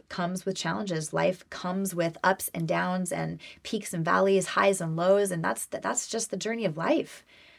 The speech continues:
Like, we're never gonna get to this utopian place or space. There's no top of the mountain. There's no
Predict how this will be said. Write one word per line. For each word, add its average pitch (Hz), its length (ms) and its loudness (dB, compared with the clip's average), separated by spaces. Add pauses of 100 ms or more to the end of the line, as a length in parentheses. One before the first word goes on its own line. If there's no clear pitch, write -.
(360)
Like, 165 100 -6
we're 185 80 6
never 208 160 6
gonna 196 140 2
get 202 160 6
to 202 100 0
this 190 180 4
utopian 185 600 2
place 180 340 2
or 170 60 0
space. - 480 2
There's 175 240 0
no 185 240 8
top 202 280 2
of 190 80 0
the 180 80 2
mountain. 170 480 0
There's 170 280 2
no 175 460 4